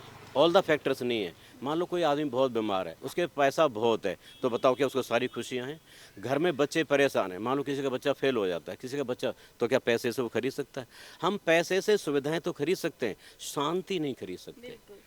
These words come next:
Speaker 1: सुख नहीं खरीद सकते,
Speaker 2: जी।
Speaker 1: आनंद नहीं खरीद सकते, ब्लिस नहीं ले सकते। पैसे से साधन इकट्ठे कर सकते हो,
Speaker 2: जी।
Speaker 1: खुशियाँ नहीं खरीद सकते।
Speaker 2: बिल्कुल।
Speaker 1: वो खुशियाँ के लिए आपको समझ, peace of mind, हार्ट में हार्मनी,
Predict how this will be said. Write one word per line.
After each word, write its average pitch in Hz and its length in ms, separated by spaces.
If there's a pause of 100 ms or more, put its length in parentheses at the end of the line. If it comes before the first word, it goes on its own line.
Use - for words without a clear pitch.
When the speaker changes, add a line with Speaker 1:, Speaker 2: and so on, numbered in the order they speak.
(180)
Speaker 1:
सुख 196 300
नहीं 208 200
खरीद 135 260
सकते, 98 300
Speaker 2:
जी। 85 140 (220)
Speaker 1:
आनंद 180 380
नहीं 190 180
खरीद 135 220
सकते, 95 380
ब्लिस 170 360
नहीं 180 180
ले 139 120
सकते। 107 340 (300)
पैसे 180 300
से 226 140
साधन 151 360
इकट्ठे 185 320
कर 180 140
सकते 151 280
हो, 107 80
Speaker 2:
जी। - 300
Speaker 1:
खुशियाँ 220 420
नहीं 208 140
खरीद 117 240
सकते। 98 320
Speaker 2:
बिल्कुल। 175 400
Speaker 1:
वो 185 120
खुशियाँ 147 440
के 147 180
लिए 147 140
आपको 123 360
समझ, 117 480 (300)
peace 123 480
of 110 160
mind, 104 440 (240)
हार्ट 113 260
में 110 320
हार्मनी, 110 520